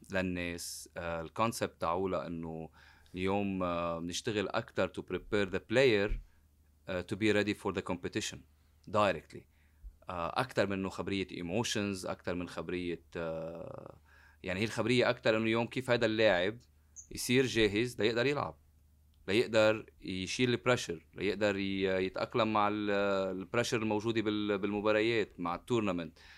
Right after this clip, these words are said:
آه، ستريس كيف لازم يتعامل معه، آه، ليدرشيب كيف لازم يس-، يقويها عنده، آه، الانكزايتي شو لازم يعمل فيها. هذا الكونسبت ينخلق. يعني إذا بدنا اليوم بدنا نيجي نحكي ايموشنز،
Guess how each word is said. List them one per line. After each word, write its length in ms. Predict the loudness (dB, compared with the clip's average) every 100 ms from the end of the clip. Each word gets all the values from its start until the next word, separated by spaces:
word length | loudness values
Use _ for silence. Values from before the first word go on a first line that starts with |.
| -20 -6
آه، 140 | -2
ستريس 440 | -2 0 2 2 2
كيف 180 | -4 -2
لازم 220 | 0 0
يتعامل 460 | 2 2 4 2
معه، 460 | 2 2 2 0 -4 -12 _ _ _ -2
آه، 440 | 2 4 4 2
ليدرشيب 600 | 2 2 4 4 2 -2
كيف 240 | -4 -2
لازم 260 | 0 2 0
يس-، 300 | -2 -4 -2
يقويها 720 | 2 2 2 0 2 4 6
عنده، 520 | 6 4 2 2 0 -4 -20 -20 -20 -2
آه، 180 | 4 6
الانكزايتي 1080 | 6 2 0 4 6 6 4 2 0 0 -2
شو 140 | 0
لازم 220 | 2 4
يعمل 260 | 4 2 0
فيها. 400 | -2 0 0 -2 _ -20 _ -14
هذا 160 | -6 -4
الكونسبت 600 | -2 0 0 0 -2 -2
ينخلق. 460 | -6 0 -2 -2 -10 _ -20 -16 -2
يعني 240 | 0 0
إذا 120 | 2
بدنا 100 | 2
اليوم 160 | 2 2
بدنا 140 | 0
نيجي 200 | 0 0
نحكي 260 | -2 -2 -2
ايموشنز، 840 | 4 4 4 2 0 -2 -4 -10